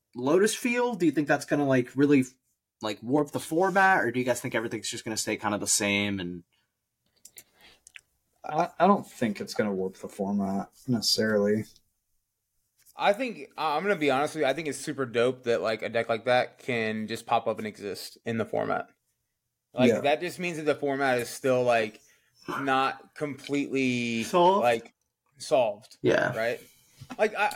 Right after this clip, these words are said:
Speaker 3: now, given it was a deck for, like, a short period of time, right? Uh, like, previously, like, a year ago.
Speaker 1: Well, and
Speaker 3: But the
Speaker 1: Boros
Speaker 3: same,
Speaker 1: Convoke, too.
Speaker 3: the
Speaker 1: That's
Speaker 3: same
Speaker 1: another
Speaker 3: thing,
Speaker 1: good
Speaker 3: <laughs> the same thing that I'm gonna bring up as an example is Money Pile whenever I played it, right?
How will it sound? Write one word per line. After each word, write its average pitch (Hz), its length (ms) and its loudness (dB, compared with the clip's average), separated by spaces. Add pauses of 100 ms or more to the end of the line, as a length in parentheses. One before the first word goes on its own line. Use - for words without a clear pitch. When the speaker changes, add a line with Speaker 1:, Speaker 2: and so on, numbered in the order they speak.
(140)
Speaker 3:
now, 202 140 -2
given 196 280 -4
it 175 120 -6
was 214 180 0
a 220 60 -2
deck 175 220 -4
for, 160 140 -4
like, 143 120 0
a 139 40 -4
short 131 240 -6
period 131 220 -4
of 113 100 -4
time, 95 380 -8 (160)
right? 117 280 2 (120)
Uh, 120 120 0
like, 113 240 -2
previously, 107 520 -4
like, 92 200 -10
a 120 40 -6
year 117 300 -4
ago. 80 260 -14 (100)
Speaker 1:
Well, 233 140 4
and 220 140 4
Speaker 3:
But 208 100 6
the 320 60 10 (100)
Speaker 1:
Boros - 80 0
Speaker 3:
same, 131 140 0
Speaker 1:
Convoke, 190 260 0
too. 185 140 0
Speaker 3:
the - 60 2
Speaker 1:
That's 220 120 4
Speaker 3:
same 262 140 2
Speaker 1:
another 208 160 2
Speaker 3:
thing, 233 120 2
Speaker 1:
good 208 200 -2 (400)
Speaker 3:
<laughs> - 300 -4
the 190 100 4
same 226 260 -2
thing 185 380 -6
that 151 160 2
I'm 139 100 0
gonna 139 160 -4
bring 139 220 -4
up 139 120 -4
as 127 140 -4
an 123 80 -4
example 120 500 0
is 127 540 2
Money 131 280 0
Pile 117 380 2
whenever 120 400 -4
I 120 180 0
played 110 280 -8
it, 78 160 -18
right? 101 280 -8